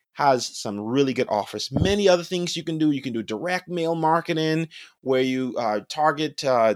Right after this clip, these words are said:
uh, people, uh, who own properties directly and send them letters, phone calls, knock on the door. Uh, networking is such a great way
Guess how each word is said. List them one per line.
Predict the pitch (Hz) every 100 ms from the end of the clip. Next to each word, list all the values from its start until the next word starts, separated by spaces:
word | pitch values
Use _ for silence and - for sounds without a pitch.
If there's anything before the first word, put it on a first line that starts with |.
| -
uh, | 110
people, | 95 151 139 135 135 135 - _ _ -
uh, | 117 104
who | 127 123
own | 127 139 143
properties | 143 156 147 139 131 131
directly | - 104 160 180 - 165 156 156 151
and | 107
send | - 120 107
them | 107
letters, | 180 175 170 165 160
phone | - 170 170 160
calls, | 170 151 147 147 -
knock | 123 120
on | 104
the | 104
door. | 160 165 160 160 - - - _ -
Uh, | 104
networking | 117 139 175 160 160 160 165 156 156
is | 120
such | - 165 160 151
a | 127 113 104
great | 110 123 143 147 - - -
way | 120 123 127 110